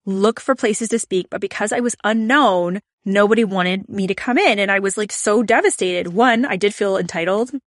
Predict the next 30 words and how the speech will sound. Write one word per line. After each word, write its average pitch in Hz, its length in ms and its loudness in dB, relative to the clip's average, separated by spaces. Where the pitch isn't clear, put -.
Listen, 202 460 2
sometimes 349 360 4
we 294 80 6
need 285 100 6
to 254 60 2
get 254 140 2
these 254 160 0
hard 233 200 2
knock 214 200 0
lives, 202 360 0
okay? 262 300 4
<laughs> - 20 4
So 294 360 4
I - 180 0
had 285 200 0
to 262 100 0
learn, 240 400 4
"Monique, 262 200 4
you - 60 -10
can't 320 140 0
be 269 100 0
entitled. 190 420 -2
Nobody 254 220 4
knows 226 240 4
you. 165 120 -4
Just 233 160 0
calm 269 180 2
your 247 100 2
ass 196 160 -4
down." 170 240 -4